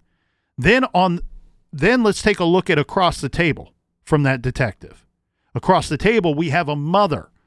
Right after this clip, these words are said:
who, if she is innocent, if she has no knowledge as to where her children are or where they've gone or who has taken them or why they are missing, then we have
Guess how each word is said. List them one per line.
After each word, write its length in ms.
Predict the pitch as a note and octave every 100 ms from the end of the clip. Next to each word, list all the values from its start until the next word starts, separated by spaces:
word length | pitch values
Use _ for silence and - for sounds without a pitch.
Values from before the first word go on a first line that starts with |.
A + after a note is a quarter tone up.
| _ -
who, 180 | E3 E3+
if 180 | F#3+ -
she 320 | - G#3 F3
is 280 | F#3+ A3+ E3
innocent, 420 | D#3+ C3 - A2
if 160 | C3+ B2+
she 220 | - G3
has 300 | F3 G3 B2+
no 280 | D3+ G3 G3
knowledge 480 | F3 F3 F3+ E3+ D#3
as 140 | D3
to 120 | -
where 260 | C#3 C#3+ D3
her 100 | D3+
children 440 | - D#3 D#3 C3+
are 360 | C3 C3+ B2 F3+ _ _ _ _ -
or 160 | C#3+
where 200 | C#3 D#3+
they've 220 | D#3+ C#3+ A2+
gone 260 | D#3 E3+
or 80 | E3+
who 120 | D3+
has 140 | D#3 -
taken 380 | E3+ F3+ F3+
them 240 | E3+ F#3 G#3 - -
or 120 | C3+
why 300 | G#2 C3+ F3+
they 160 | F#3 D#3
are 120 | B2
missing, 460 | A#2 A2 - D3 G3+ _ _ _ _ _ _ _ _ _ _
then 180 | D#3 F#3
we 120 | F#3+
have 300 | E3+ F#3 F3+